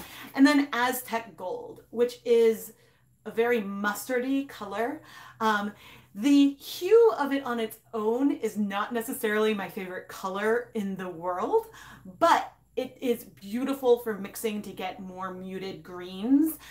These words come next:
and as a nice alternative to that bright yellow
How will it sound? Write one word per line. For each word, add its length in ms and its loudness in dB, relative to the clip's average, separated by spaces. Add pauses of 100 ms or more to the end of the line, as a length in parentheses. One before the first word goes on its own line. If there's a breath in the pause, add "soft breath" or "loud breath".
(220 loud breath)
and 100 2
as 140 4
a 60 2
nice 280 0
alternative 720 -8 (120)
to 260 0
that 240 2
bright 300 -4
yellow 520 -4